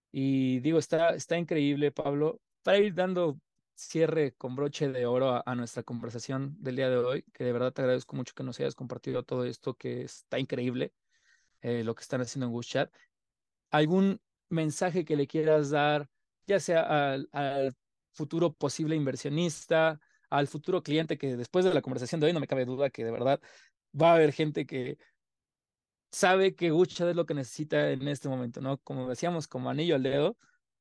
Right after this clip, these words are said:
porque de verdad, o sea, es un cambio, un game changer totalmente a lo que se está haciendo el día de hoy en las empresas.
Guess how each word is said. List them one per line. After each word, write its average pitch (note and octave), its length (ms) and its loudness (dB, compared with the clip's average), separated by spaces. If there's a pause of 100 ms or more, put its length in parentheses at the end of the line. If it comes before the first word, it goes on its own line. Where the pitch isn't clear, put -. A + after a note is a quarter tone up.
(100)
porque C3+ 340 -2
de C3+ 100 2
verdad, C#3+ 360 4
o - 1040 -20
sea, D3 220 -2
es - 300 -4
un D#3 260 -2
cambio, D#3+ 580 2
un D#3 180 2
game D3+ 200 0
changer D3 280 -6
totalmente C#3 480 -4
a - 20 0
lo C3 160 -4
que - 120 -16
se - 80 -16
está - 140 -10
haciendo C3+ 280 -8
el B2+ 60 -8
día B2+ 120 -2
de B2+ 60 -2
hoy B2 120 -4
en B2+ 80 -6
las C#3 160 -12
empresas. C#3 500 -10